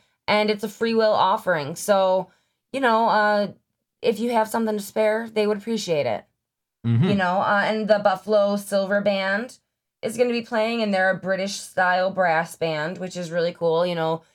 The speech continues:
Speaker 1: historical, traditional stuff.
Speaker 2: Sure.
Speaker 1: So, you know, it's not our usual cup of tea,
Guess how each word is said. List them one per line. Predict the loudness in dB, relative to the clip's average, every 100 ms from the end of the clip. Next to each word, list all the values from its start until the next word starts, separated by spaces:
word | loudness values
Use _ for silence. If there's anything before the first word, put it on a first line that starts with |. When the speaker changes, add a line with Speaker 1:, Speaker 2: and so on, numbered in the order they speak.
| _
Speaker 1:
historical, | -4 -2 2 2 2 0
traditional | 0 -2 -2 -2 -4 -6
stuff. | -6 0 2 0 -4 _ _ _
Speaker 2:
Sure. | -2 -2
Speaker 1:
So, | -2 0 2 2
you | 0 0
know, | 2
it's | 2 0
not | 2 2 4
our | 2
usual | 0 -2 0 0
cup | 0 -4
of | -4
tea, | -4 -4 -6